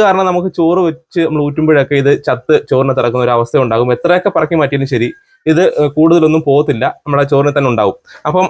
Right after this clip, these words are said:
അതെങ്ങനെ വളരെ സിമ്പിളായിട്ട് കളയാമെന്നുള്ളൊരു വിദ്യയായിട്ടാണ് നമ്മൾ വന്നിരിക്കുന്നത്. അപ്പോൾ നമ്മൾ കുറച്ച് അരി ഇപ്പോൾ എടുത്ത് വെച്ചിട്ടുണ്ട്. ഇത് പച്ചരിയാണ്. ഇതിൽ നിറച്ചും ഞാൻ ഈ പറഞ്ഞ ഉള്ളൻ എന്ന് പറയുന്ന പ്രാണിയാണുള്ളത്. നിങ്ങൾക്ക് ചിലപ്പം, ഏഹ്, വീഡിയോയിലൂടെ കാണാൻ പറ്റുന്നുണ്ടായിരിക്കും. ഇതിലൊക്കെ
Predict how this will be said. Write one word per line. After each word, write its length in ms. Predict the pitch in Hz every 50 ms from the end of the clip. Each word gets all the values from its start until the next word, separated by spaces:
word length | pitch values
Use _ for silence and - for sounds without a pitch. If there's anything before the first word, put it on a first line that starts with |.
| - 156
അതെങ്ങനെ 380 | 170 202 208 180 175 180 175 151 104
വളരെ 180 | 135 139 143 156 156
സിമ്പിളായിട്ട് 480 | - 151 151 156 165 170 170 160 - 160 -
കളയാമെന്നുള്ളൊരു 560 | 135 131 135 135 139 139 135 127 127 127 131 127 - _ _ _ _ _ _ _
വിദ്യയായിട്ടാണ് 380 | 127 127 127 147 147 143 143 131
നമ്മൾ 140 | 127 123 123
വന്നിരിക്കുന്നത്. 420 | 120 120 123 123 117 123 113 107 123 156
അപ്പോൾ 140 | - - 139 139
നമ്മൾ 140 | 139 147 156 160 - - _
കുറച്ച് 280 | - 139 139 139 - 160 - - 139
അരി 120 | 139 135 156 156
ഇപ്പോൾ 120 | - 147
എടുത്ത് 140 | 120 117 127
വെച്ചിട്ടുണ്ട്. 300 | 117 123 117 117 110 113 127 - _ _ _ _ _ _ -
ഇത് 120 | 131 143 160 - - _
പച്ചരിയാണ്. 540 | 147 139 139 - 180 175 165 135 101 92 - - _ _ _ -
ഇതിൽ 120 | 131 143 160 160
നിറച്ചും 340 | 151 143 143 143 - 156 160 160 - - - 139 139
ഞാൻ 100 | 143 143 143
ഈ 20 | 139 143
പറഞ്ഞ 200 | 143 131 131 135 147 139 - - 131
ഉള്ളൻ 180 | 131 135 139 135 135
എന്ന് 100 | 135 135
പറയുന്ന 220 | 131 127 123 127 123 -
പ്രാണിയാണുള്ളത്. 600 | - 120 120 127 131 131 120 107 104 104 107 127 - - _ _ _ _ _ _
നിങ്ങൾക്ക് 180 | 131 131 131 143
ചിലപ്പം, 260 | 143 131 139 139 147 143 - 131
ഏഹ്, 120 | 131 131 123 131
വീഡിയോയിലൂടെ 360 | 135 135 143 139 139 143 139 -
കാണാൻ 200 | 139 139 143 147
പറ്റുന്നുണ്ടായിരിക്കും. 540 | 143 139 151 143 139 131 120 117 120 135 185 - _ _ _ _ _ _ _ _ _ _
ഇതിലൊക്കെ 280 | 135 135 139 135 -